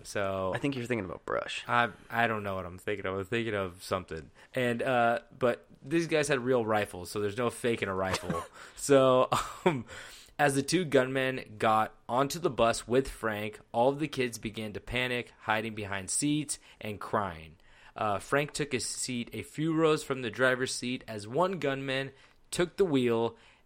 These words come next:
Speaker 1: and the other kept watch over his new load of twenty-seven passengers.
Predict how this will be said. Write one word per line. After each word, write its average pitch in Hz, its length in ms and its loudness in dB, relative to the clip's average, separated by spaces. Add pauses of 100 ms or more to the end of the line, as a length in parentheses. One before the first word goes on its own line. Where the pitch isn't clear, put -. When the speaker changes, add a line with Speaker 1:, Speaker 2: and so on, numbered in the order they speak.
Speaker 1:
and 113 120 -6
the 110 120 -2
other 135 200 0
kept 131 320 0
watch 110 460 0
over 110 280 -4
his 104 260 -6
new 190 180 0
load 135 300 2
of 104 120 -6
twenty-seven 123 640 -4
passengers. 92 800 -2